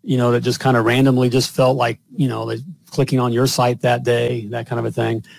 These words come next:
So you wanna own that customer, and the only way you can really do that is by having their email, a way to communicate with them directly, so that you can have specials and,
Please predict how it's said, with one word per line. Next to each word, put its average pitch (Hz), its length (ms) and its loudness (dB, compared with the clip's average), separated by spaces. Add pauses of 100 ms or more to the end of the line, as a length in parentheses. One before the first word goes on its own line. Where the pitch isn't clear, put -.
(240)
So 127 240 2
you 123 160 2
wanna 143 240 4 (120)
own 139 580 2 (100)
that 120 280 -4
customer, 123 520 -2
and 117 260 -8
the - 40 -4
only 147 160 2
way 147 120 4
you 139 60 4
can 123 200 0
really 135 180 2
do 135 220 2
that 113 240 0
is 98 100 -8
by 113 140 0
having 113 260 -2
their 110 140 -6
email, 123 320 0
a 113 60 0
way 139 120 4
to 123 80 2
communicate 123 500 -2
with 117 180 -4
them 110 120 -8
directly, 107 500 -2 (320)
so - 180 -2
that 156 120 2
you 160 100 4
can 185 380 4
have 123 320 0
specials 120 880 -2
and, 110 260 -8